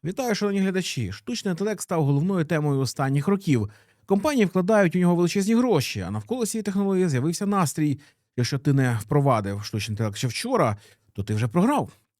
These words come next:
Але головне питання набагато простіше і практичніше: чи дає ши і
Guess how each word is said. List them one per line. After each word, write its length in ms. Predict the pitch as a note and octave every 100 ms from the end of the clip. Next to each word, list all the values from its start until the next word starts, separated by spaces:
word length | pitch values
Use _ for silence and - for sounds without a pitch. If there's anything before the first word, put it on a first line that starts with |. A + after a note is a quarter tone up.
| -
Але 280 | A2 A2+ C#3
головне 360 | F3 C4 A#3+ C4
питання 360 | - G#3 A3
набагато 340 | B3 A3 G3 A3+
простіше 440 | C4 - F#3 G#3
і 20 |
практичніше: 600 | G#3+ G#3 F3 - C#3+ -
чи 180 | C#3 D3
дає 400 | C#3+ A3+ D3+ F#3+
ши 220 | G3+ - D3
і 220 | F3